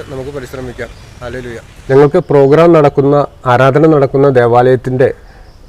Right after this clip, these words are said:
Google മാപ്പ് കൽക്കട്ടയിലുള്ള സഹോദരൻ അയച്ചു തന്നിരുന്നു. അപ്പോൾ ഈ ലൊക്കേഷൻ വെച്ചിട്ട്, ഏഹ്, ഞാനിങ്ങോട്ട് നടന്നു വരിക. അങ്ങനെയാണ് കത്തീഡ്രൽ പള്ളിയിലെത്തി.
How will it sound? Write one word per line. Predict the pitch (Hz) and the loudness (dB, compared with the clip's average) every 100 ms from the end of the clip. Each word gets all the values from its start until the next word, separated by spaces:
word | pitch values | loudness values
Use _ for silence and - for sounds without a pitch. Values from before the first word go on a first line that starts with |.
| - - - 123 | -20 -20 -12 -2
Google | 127 135 160 165 | 2 2 2 2
മാപ്പ് | 151 147 165 160 | 0 0 0 0
കൽക്കട്ടയിലുള്ള | 117 107 127 123 131 | -4 -4 -2 0 0
സഹോദരൻ | 123 117 127 143 | -2 -2 0 2
അയച്ചു | 147 139 151 | 2 2 2
തന്നിരുന്നു. | 147 120 107 - - - - - | 2 2 -2 -10 -20 -20 -20 -4
അപ്പോൾ | 135 | 0
ഈ | 135 170 | 4 2
ലൊക്കേഷൻ | 151 135 - 151 185 180 | 2 -2 0 0 0 -2
വെച്ചിട്ട്, | 160 170 147 170 165 - - - - | -2 -4 -2 -2 -2 -8 -20 -16 -6
ഏഹ്, | 131 123 113 127 | -4 -2 -4 -2
ഞാനിങ്ങോട്ട് | 135 143 143 139 147 139 | 0 2 2 2 -2 -2
നടന്നു | 127 123 | -2 0
വരിക. | 135 117 104 - | 0 0 -4 -4
അങ്ങനെയാണ് | 131 147 143 156 127 | 0 2 2 0 -2
കത്തീഡ്രൽ | 131 120 123 | -4 -4 -4
പള്ളിയിലെത്തി. | 131 139 139 120 131 | 0 2 0 0 -6